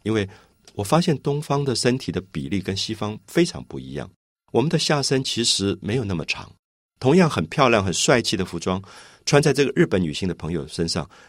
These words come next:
我就觉得我都不敢看了。那么，所以我其实在提醒的是说，注意一下民族服装的问题里面，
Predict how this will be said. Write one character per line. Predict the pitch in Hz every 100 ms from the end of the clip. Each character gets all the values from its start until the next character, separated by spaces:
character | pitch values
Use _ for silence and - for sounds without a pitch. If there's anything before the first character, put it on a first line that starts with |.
| -
我 | 104
就 | 131
觉 | - 101
得 | 104
我 | 85
都 | 98
不 | 110
敢 | - -
看 | - 76
了。 | 64 - _ _ _ -
那 | 123
么， |
所 | 113 131
以 | 135
我 | 82
其 | -
实 | 104 101
在 | 101
提 | 95 87
醒 | 90 80
的 | 69
是 | 71 82
说， | - 80 82 _ _ _
注 | -
意 | 123
一 | 104
下 | 113
民 | 95 110
族 | 113
服 | 107
装 | 85 90
的 | 95
问 | 92 82
题 | 78 69
里 | 67
面， | 67 80